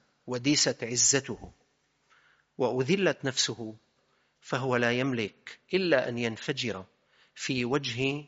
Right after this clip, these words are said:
من سلب أساس حقوقه الإنسانية وتكريم الله تعالى له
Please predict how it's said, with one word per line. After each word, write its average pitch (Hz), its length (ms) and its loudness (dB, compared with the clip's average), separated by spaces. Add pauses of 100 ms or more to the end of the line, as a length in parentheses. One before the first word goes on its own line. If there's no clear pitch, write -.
(260)
من 120 280 -2
سلب 127 440 0
أساس 131 560 0
حقوقه 131 580 -4
الإنسانية 123 720 -2 (840)
وتكريم 160 540 0
الله 120 340 0
تعالى 110 360 -4
له 113 360 -10